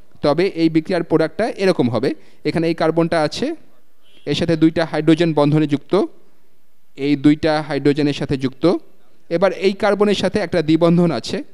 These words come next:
এবার এখানে দ্বিবন্ধন আছে। আমি দ্বিবন্ধনের দ্বিতীয় বন্ধনটা, যেটা পাই বন্ধন, সেটা পার্পল রং দিয়ে দেখাই।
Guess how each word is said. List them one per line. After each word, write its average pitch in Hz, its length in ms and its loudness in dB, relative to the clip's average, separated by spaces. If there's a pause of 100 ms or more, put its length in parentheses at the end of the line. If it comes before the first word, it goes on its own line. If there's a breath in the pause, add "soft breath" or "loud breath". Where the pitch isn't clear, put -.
(360)
এবার 160 260 2 (220)
এখানে 165 220 0
দ্বিবন্ধন 160 500 4
আছে। 117 260 -4 (480 soft breath)
আমি 160 140 6 (160)
দ্বিবন্ধনের 175 500 4
দ্বিতীয় 175 260 4
বন্ধনটা, 139 440 2
যেটা 147 200 -2 (100)
পাই 156 240 2
বন্ধন, 131 280 2 (720)
সেটা 151 220 0
পার্পল 156 280 0
রং 131 140 2
দিয়ে 113 160 -4
দেখাই। 147 240 -6